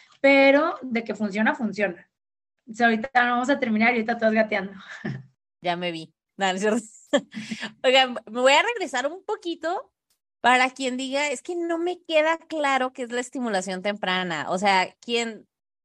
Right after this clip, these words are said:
Speaker 2: esté en ese nivel de decir, "No sé bien de qué me estás hablando, o en qué consiste, o qué es", o pa-, esto cómo, cómo se come, pues.
Speaker 1: Mira,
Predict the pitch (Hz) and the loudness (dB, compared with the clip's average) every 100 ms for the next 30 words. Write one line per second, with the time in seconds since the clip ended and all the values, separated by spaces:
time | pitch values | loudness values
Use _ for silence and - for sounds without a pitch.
0 | - 226 226 277 302 330 320 349 277 262 | -12 -12 -2 2 2 0 -4 -2 -2 0
1 | 269 262 269 269 - _ _ 208 220 226 | 0 0 -6 -8 -10 _ _ -10 -6 -4
2 | 233 254 254 247 247 240 240 240 240 233 | -2 0 0 -2 -4 -6 -8 -8 -8 -10
3 | 220 196 185 208 226 233 226 202 180 185 | -6 -2 2 2 2 0 0 0 -4 -8
4 | 190 190 185 226 240 - 220 220 214 165 | -8 -8 -8 -10 -10 -10 -6 -2 -2 -4
5 | 151 - 190 196 214 233 254 - - - | -8 -6 -2 0 2 0 -4 -12 -16 -14
6 | - 170 - - 180 214 196 _ - 180 | -10 -10 -12 -12 -8 -6 -8 _ -8 -4
7 | 160 156 _ _ - 202 208 170 175 156 | -6 -8 _ _ -8 -6 -6 -8 -8 -10
8 | 143 _ - _ _ _ _ _ _ 226 | -14 _ -20 _ _ _ _ _ _ 0
9 | 220 - | 0 0